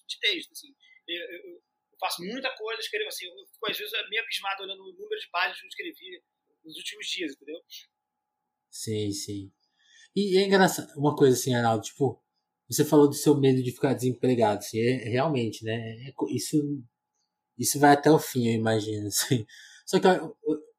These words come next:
Speaker 2: a, a gente até discutiu isso, acho que eu, agora eu não lembro onde, se foi pessoalmente ou se foi por, por conversa, que uma vez eu,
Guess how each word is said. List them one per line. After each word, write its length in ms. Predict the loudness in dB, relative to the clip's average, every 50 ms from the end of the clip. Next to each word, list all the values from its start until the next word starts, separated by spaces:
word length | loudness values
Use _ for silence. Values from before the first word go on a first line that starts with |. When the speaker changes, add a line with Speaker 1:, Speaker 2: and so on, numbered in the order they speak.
| _ _ _ _ _ _ -10
Speaker 2:
a, 200 | -10 -6 -2 2
a 40 | 2
gente 160 | 4 6 6
até 180 | 6 6 4 2
discutiu 360 | 2 0 -2 -2 0 0 0
isso, 100 | 2 2
acho 100 | 2 4
que 80 | 6 6
eu, 40 | 6 4 2 -2 -8 -4 -2 -2 2 8
agora 220 | 10 10 10 10
eu 40 | 8
não 80 | 6 6
lembro 300 | 6 6 6 6 6 4
onde, 140 | 4 2
se 60 | 2 4
foi 120 | 6 6
pessoalmente 840 | 6 4 2 0 2 4 4 4 4 2 0 0 0 0 0 0 -2
ou 40 | -2
se 180 | -4 -4 -4 0
foi 380 | 2 2 4 2 2 -2 -4 _ _ _ _ _ _ _ _ _
por, 200 | 2 2 2 2 0 -6 _ _ _ _ -2
por 120 | -2 -2
conversa, 720 | 0 0 -2 0 2 2 4 4 4 2 2 -2 -8 -12 -14 _ _ _ _ _ _ _ _ _ _ _ _ _ _ _ -4
que 80 | 0 4
uma 180 | 4 6 6
vez 180 | 6 6 6 6
eu, 80 | 4